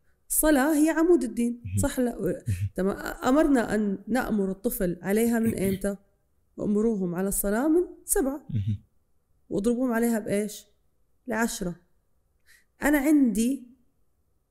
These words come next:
Speaker 1: من كم سنة قبل ما أبدأ أأمر الطفل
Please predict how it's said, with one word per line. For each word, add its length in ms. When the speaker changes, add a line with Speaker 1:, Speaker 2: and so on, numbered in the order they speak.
Speaker 1:
من 220
كم 220
سنة 600
قبل 220
ما 160
أبدأ 200
أأمر 380
الطفل 460